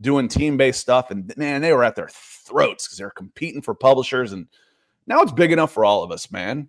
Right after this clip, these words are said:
you know? So we, we appreciate, so, you know, check 'em out. Um, go get the Out of Your Falcon Minds and Smitty and, um, and all those guys. Good dudes. Um, but he asked, "Would you trade next year's first, Algier,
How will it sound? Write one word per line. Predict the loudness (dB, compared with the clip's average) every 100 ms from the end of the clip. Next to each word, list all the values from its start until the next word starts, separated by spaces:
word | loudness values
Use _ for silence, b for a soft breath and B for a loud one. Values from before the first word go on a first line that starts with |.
| _
you | -6
know? | 0 0
So | 0 2 4
we, | 2 -4
we | -6
appreciate, | -4 -6 -2 -4 -2
so, | -2 -4 -6
you | -6
know, | -4
check | -2 -2 -2
'em | 0
out. | -2 -4 b b b b _ 2
Um, | 4 4 2
go | 0
get | 2
the | 6
Out | 6 6
of |
Your | 2
Falcon | 4 2 2 0
Minds | 0 0 0 -4 -6
and | -8
Smitty | -8 -6 0 0 2 0 0
and, | -4 -2
um, | -4 -4 -12 _ _ _ _ _ _ -2
and | 4
all | 4
those | 4 0 0
guys. | 0 0 0
Good | 0 2
dudes. | 2 2 2 -2 -12 -14 b b b b _ 4
Um, | 6 6 4 -4 -12 0
but | 2
he | 6
asked, | 8 6 2
"Would | -6
you |
trade | -2 0 2
next | 0 -2 -4
year's | -4 -2
first, | 2 2 0 0
Algier, | 2 2 -2 -2 2 4 2